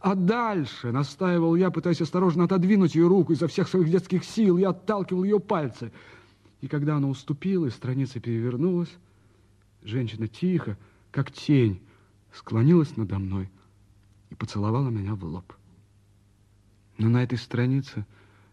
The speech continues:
не оказалось ни волшебного сада, ни пантер, ни девушки, что вела меня за руку, ни товарищей игр, так неохотно меня отпустивших.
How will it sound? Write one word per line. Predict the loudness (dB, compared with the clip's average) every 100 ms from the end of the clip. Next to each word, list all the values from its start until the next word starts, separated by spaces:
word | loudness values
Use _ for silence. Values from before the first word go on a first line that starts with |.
| -4
не | -4
оказалось | -2 -2 0 -2 -2
ни | -2
волшебного | -2 -2 -2 -2 -2 -2
сада, | -4 -4 -4 -8 _ _ _ _ _ _ _
ни | -6
пантер, | -2 -2 0 -2 -2 -8 _ _ _ _ _ _ _ _ _ _ _ _
ни | -2 0
девушки, | 2 2 0 -6
что | -8 -2
вела | 0 0
меня | 0 0
за | -2 -2
руку, | -4 -8 -20 _ _ _ _ _ _
ни | -4
товарищей | 0 2 2 0 0 4 4
игр, | 2 -4 -8
так | -8 -4
неохотно | -4 -4 -8 -6
меня | -4 -2
отпустивших. | -4 -6 -10 -8 -12 -12 -18